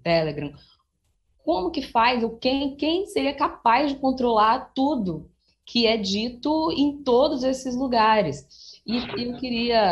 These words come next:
é, complementar com outra questão também, que é o seguinte: a gente tá falando aqui, é, pra quem tá ouvindo ou vendo a gente, pode parecer que a gente tá falando de um movimento de uma pessoa, né? Ah, ou Osva-, Oswaldo Eustáquio, ou deputado. Só que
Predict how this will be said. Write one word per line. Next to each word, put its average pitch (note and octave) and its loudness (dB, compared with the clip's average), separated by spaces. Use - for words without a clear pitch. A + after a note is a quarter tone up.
é, D#3 0
complementar F3 -4
com G3 -6
outra G#3 -6
questão E3+ -6
também, G3 0
que G#3 -6
é G3+ 0
o G3+ -4
seguinte: G#3+ -4
a E3 -4
gente E3+ -6
tá G3 -2
falando G3+ -2
aqui, A#3+ -4
é, D3+ 2
pra E3 -4
quem G#3 -2
tá F3+ 2
ouvindo E3+ -2
ou D#3 -2
vendo F#3 0
a D#3+ 0
gente, G3 -4
pode G#3+ 0
parecer A3 -2
que B3 -2
a - 0
gente A#3+ -4
tá - -18
falando A#3+ -8
de A3+ 0
um G#3 -2
movimento A3 0
de G#3+ 0
uma B3 2
pessoa, A3+ 0
né? F3+ -2
Ah, E3 2
ou A#3 2
Osva-, F3+ -2
Oswaldo D#3+ -4
Eustáquio, D3 -4
ou A3 2
deputado. F3 -4
Só G4 -2
que F3+ -2